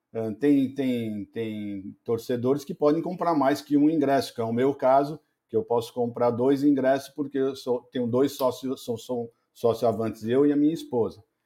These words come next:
Então, eu compro sempre pelo menos dois, né?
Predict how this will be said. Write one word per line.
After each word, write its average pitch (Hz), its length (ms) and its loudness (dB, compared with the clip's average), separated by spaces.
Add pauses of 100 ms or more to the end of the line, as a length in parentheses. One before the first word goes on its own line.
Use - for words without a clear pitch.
(220)
Então, 104 320 -6
eu 127 140 -2
compro 123 260 -8
sempre 131 560 -4 (220)
pelo 113 180 2
menos 123 340 0
dois, 98 380 -2
né? 104 240 -12